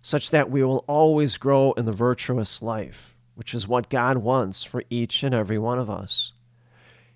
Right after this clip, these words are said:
And may the grace and the peace of Jesus Christ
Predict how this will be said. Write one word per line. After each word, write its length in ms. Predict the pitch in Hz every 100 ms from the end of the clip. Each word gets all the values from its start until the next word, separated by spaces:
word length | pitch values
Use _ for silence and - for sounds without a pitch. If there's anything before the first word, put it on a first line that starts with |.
| _
And 120 | - 135
may 100 | 135
the 80 |
grace 720 | 127 131 127 92 - - - - -
and 80 |
the 80 | 92
peace 720 | - 127 123 101 - - - _ -
of 100 | -
Jesus 380 | 127 135 156
Christ 680 | - 147 127 - - - -